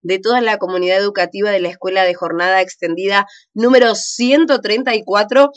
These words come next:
quien es docente de música en el turno mañana y en el turno tarde tallerista de arte y expresión, este, la profe Mercedes González. Bueno, Meche querida, gracias por venir en nombre de toda esta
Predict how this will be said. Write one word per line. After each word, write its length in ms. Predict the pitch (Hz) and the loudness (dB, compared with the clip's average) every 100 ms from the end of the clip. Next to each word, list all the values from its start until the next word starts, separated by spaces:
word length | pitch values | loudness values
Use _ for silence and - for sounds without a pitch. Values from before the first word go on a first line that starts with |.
| - _ | -16 _
quien 200 | - 196 | -4 -2
es 240 | 202 202 - | -2 -4 -6
docente 480 | 170 175 233 262 277 | -4 -2 0 0 0
de 120 | 269 | 0
música 500 | 285 311 269 294 320 | 0 0 -4 -2 -2
en 160 | 185 175 | -2 -4
el 140 | 175 | -4
turno 480 | 180 185 185 185 185 | -6 -4 0 2 2
mañana 560 | 233 294 294 285 320 339 - _ | 2 2 2 2 0 -2 -12 _
y 300 | 233 240 277 | -2 0 0
en 100 | 202 | 0
el 200 | 190 196 | -2 -2
turno 440 | 196 202 208 202 202 | -4 -2 -2 -2 -2
tarde 300 | 196 208 233 | -2 -2 -2
tallerista 680 | 196 208 226 214 208 240 | -4 -4 -6 -8 -4 -2
de 180 | 196 220 | 0 0
arte 320 | 190 220 226 262 | 0 -2 -2 -6
y 180 | 220 | -2
expresión, 800 | 226 - - 196 185 190 196 247 247 _ - | -2 -2 -10 -8 -4 0 0 -2 -10 _ -6
este, 340 | 185 190 170 | -6 -4 -4
la 220 | 180 175 | -2 -2
profe 400 | 185 214 269 262 | -2 -4 -2 -2
Mercedes 480 | 190 175 170 202 208 | -2 -4 -6 -4 -4
González. 560 | 196 175 170 185 170 175 | -2 -4 -2 -4 -2 -2
Bueno, 320 | 185 185 208 - - | 0 0 -2 -8 -6
Meche 280 | 208 226 254 | -4 -2 -4
querida, 360 | 220 233 247 220 | -4 -2 0 0
gracias 400 | 233 208 190 180 | 0 -2 -4 -6
por 120 | 185 180 | -2 0
venir 280 | 175 190 | 0 -2
en 120 | 190 175 | -2 -4
nombre 280 | 190 196 | -2 -2
de 100 | 180 | -2
toda 280 | 170 190 190 | -2 2 2
esta 300 | 190 190 185 | 0 0 -2